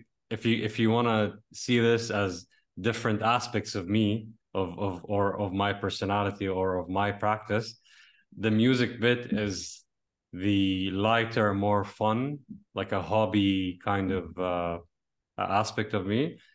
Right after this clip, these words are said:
And actually, this is how it started. And then I started, you know, um, integrating it into the work that I do. So I think it's a bit of both, really. It's, you know, I practice it in a professional way,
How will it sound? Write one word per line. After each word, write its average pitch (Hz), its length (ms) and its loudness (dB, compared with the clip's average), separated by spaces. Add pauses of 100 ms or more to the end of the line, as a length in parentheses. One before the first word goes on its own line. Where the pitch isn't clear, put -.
(300)
And 117 500 0 (220)
actually, 123 760 0 (260)
this 120 180 -2
is 117 60 0
how 117 220 4
it 104 80 -2
started. 110 560 0
And 98 200 -2
then 98 440 -2 (540)
I 107 120 -2
started, 107 520 0 (120)
you 104 160 -6
know, 107 380 -2
um, 95 400 -2
integrating 113 640 0
it 95 200 -4
into 98 220 -4
the 95 140 0
work 104 280 0
that 92 140 -2
I 95 200 -2
do. 113 340 -4 (380)
So 101 680 0
I 107 120 -4
think 113 200 -2
it's 110 140 -2
a 104 40 -2
bit 104 180 0
of 87 120 -2
both, 98 300 0
really. 87 440 -4
It's, - 460 -12 (680)
you 95 80 -4
know, 95 240 0
I 90 340 0
practice - 440 -4
it 95 160 -6
in 95 100 -4
a 92 40 -4
professional 98 640 -2
way, 147 300 0